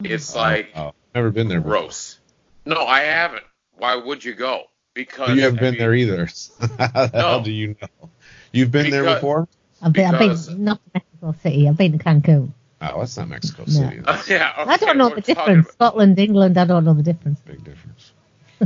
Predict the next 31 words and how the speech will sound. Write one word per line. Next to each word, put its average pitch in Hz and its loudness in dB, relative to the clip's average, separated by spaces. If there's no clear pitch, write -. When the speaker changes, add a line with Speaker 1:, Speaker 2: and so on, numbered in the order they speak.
Speaker 1:
Um, 113 -4
big 127 -4
difference. 104 -8
Cancun 139 -6
has 120 -8
beaches 139 -10
and, 95 -4
um, 87 -6
and 92 -14
it's, - -18
uh, 85 -14
all 107 -2
inclusive. 113 -6
Mexico 135 0
City, 170 -2
<laughs> - -18
Speaker 2:
<laughs> - -6
Speaker 1:
yeah, - -4
Speaker 2:
Yeah. 160 2
Speaker 1:
like, 90 -2
you 156 -6
could 156 -8
drink. - -4
<laughs> - -10
You 131 -10
know, 117 -8
Mexico 165 -2
City 160 -2
is 170 -4
just 143 -12
a 117 -4